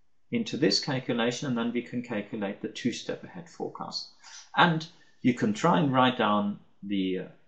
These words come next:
three step ahead forecast, and you will figure out, you'll be able to figure out that we will then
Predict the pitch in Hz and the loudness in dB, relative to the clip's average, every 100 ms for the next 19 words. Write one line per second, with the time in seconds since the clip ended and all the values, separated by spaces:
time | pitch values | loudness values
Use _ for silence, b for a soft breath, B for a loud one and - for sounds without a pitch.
0 | _ _ _ _ - - 208 - - 113 | _ _ _ _ -8 -2 0 2 0 -2
1 | 110 110 - 117 104 101 98 - - 107 | -4 -8 0 0 2 0 -2 -4 -4 -2
2 | 113 104 101 98 - - 98 123 101 - | 0 2 0 -2 -4 -2 0 0 -2 -4
3 | - 98 - - 98 - - - 85 - | -4 -2 -2 -2 -6 -10 -12 -8 -2 0
4 | 110 - - 104 - 107 101 101 98 107 | -2 -4 -6 -6 -2 -4 -2 -4 0 0
5 | 104 | 0